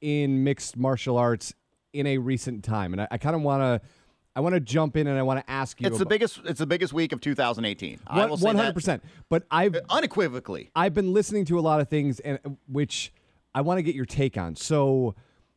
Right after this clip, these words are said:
Speaker 1: people have been calling this the biggest fight in mixed martial arts, right? With clearly some hyperbole
Speaker 2: Mm-hmm.
Speaker 1: and then some sort of,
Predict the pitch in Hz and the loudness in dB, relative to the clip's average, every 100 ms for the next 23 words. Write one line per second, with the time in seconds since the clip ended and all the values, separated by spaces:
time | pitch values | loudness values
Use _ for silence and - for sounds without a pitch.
0 | _ _ _ 123 - 208 208 165 147 135 | _ _ _ -10 -2 0 0 0 0 0
1 | 156 147 135 107 110 110 143 139 143 - | 0 2 0 -2 -2 0 0 0 -4 -4
2 | 135 123 120 110 113 113 110 - 98 107 | -2 0 0 -4 -4 -4 -4 -8 -8 -6
3 | 98 - 92 73 69 - - - _ - | -6 -6 -8 -8 -12 -14 -20 -20 _ -8
4 | 101 104 104 117 113 _ - 170 190 185 | -2 0 0 -2 -4 _ -8 2 4 4
5 | 170 135 - 147 139 135 117 _ _ 139 | 2 0 0 0 2 0 -2 _ _ -4
6 | 135 156 110 101 98 110 120 120 127 123 | 0 0 0 0 -2 -2 -6 -6 -2 0
7 | 131 131 120 - 143 135 - 135 131 123 | 0 0 -2 -2 0 0 -4 -4 -2 -4
8 | 101 - | -6 -14